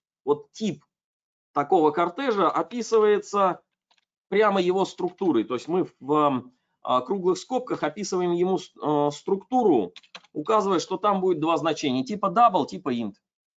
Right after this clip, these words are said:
Дальше создаём переменную, ну, допустим, Т один. А как теперь записать значение этого, э, кортежа? Просто указать <clears throat> значение,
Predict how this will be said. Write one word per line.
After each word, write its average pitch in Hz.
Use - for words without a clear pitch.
Дальше 165
создаём 160
переменную, 160
ну, -
допустим, -
Т 143
один. 262
А 147
как 262
теперь 214
записать 196
значение 175
этого, 113
э, -
кортежа? 131
Просто 269
указать 196
<clears throat> 175
значение, 220